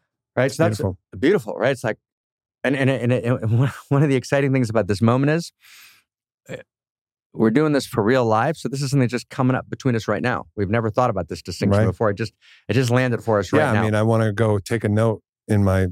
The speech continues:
Speaker 2: in my phone
Speaker 1: Right.
Speaker 2: right now so I can make sure that I include that
Speaker 1: Right.
Speaker 2: in my next book that I'm
Speaker 1: Right.
Speaker 2: writing about psychonautics, 'cause
Speaker 1: Right.
Speaker 2: it's so true.
Speaker 1: It's such a gorgeous distinction.
Speaker 2: Yeah.
Speaker 1: It just came down for us right now, right? It's like, wow, right? So thank you, she, right? It's
Speaker 2: Mm-hmm.
Speaker 1: exciting.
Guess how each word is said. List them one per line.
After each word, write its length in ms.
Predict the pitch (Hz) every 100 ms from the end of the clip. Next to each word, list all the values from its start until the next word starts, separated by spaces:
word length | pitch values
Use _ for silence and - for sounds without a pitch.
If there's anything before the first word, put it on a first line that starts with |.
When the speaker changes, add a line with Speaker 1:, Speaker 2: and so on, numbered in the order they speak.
| -
Speaker 2:
in 160 | 117
my 140 | 101 95
phone 100 | 110
Speaker 1:
Right. 180 | 123 120
Speaker 2:
right 180 | 104
now 140 | 98 95
so 160 | -
I 40 | 101
can 120 | 98
make 160 | 101 95
sure 180 | 107 98
that 100 | 95
I 120 | 95
include 340 | 95 - 117
that 60 | 107
Speaker 1:
Right. 120 | 127
Speaker 2:
in 60 | 98
my 100 | 95
next 240 | 101 98 -
book 240 | 117 -
that 100 | 107
I'm 100 | 98
Speaker 1:
Right. 120 | 123
Speaker 2:
writing 140 | 107 104
about 240 | 101 104
psychonautics, 720 | - 113 107 110 127 107 85
'cause 100 | -
Speaker 1:
Right. 160 | 120 165
Speaker 2:
it's 100 | 202
so 260 | - 120 113
true. 380 | - 143 92 -
Speaker 1:
It's 140 | 123
such 120 | 180 143
a 60 |
gorgeous 480 | 101 - 190 165 -
distinction. 560 | - 110 139 117 - - _
Speaker 2:
Yeah. 240 | 202 113 90 -
Speaker 1:
It 40 | 117
just 160 | 151
came 140 | 170 143
down 180 | 135 123
for 140 | 113
us 100 | 95 107
right 140 | 104
now, 200 | 92 - - _ _ _ -
right? 180 | 104 123
It's 100 | -
like, 160 | 110
wow, 280 | 110 151 117 _ _ _ -
right? 160 | 104
So 100 | -
thank 240 | 107 135 127
you, 60 | 117
she, 260 | 120 85 - -
right? 120 | 110
It's 60 | 95
Speaker 2:
Mm-hmm. 80 | 107
Speaker 1:
exciting. 400 | 120 147 117